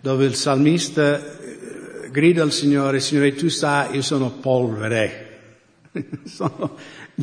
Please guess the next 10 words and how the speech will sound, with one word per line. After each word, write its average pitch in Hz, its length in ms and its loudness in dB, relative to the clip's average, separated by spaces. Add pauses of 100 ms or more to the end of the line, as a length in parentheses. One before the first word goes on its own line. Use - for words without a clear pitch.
niente. 156 760 -2 (440)
E 135 120 -4
quanti 165 320 2
potete 143 380 -2
dire 131 280 2
amen 113 440 -4 (340)
a 127 80 -12
questo? - 720 -4 (120)
<laughs> - 160 -20
"Signore, 151 580 -4